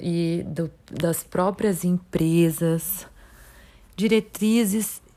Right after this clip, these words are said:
muito principiológicas para a regulação ética da inteligência artificial e para sua limitação. Então, são diretrizes que atualmente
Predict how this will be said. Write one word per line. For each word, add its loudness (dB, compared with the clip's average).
muito 0
principiológicas 2
para 0
a -2
regulação -2
ética -2
da -2
inteligência 0
artificial 0
e -8
para -2
sua -2
limitação. -2
Então, 0
são 0
diretrizes 0
que -2
atualmente -4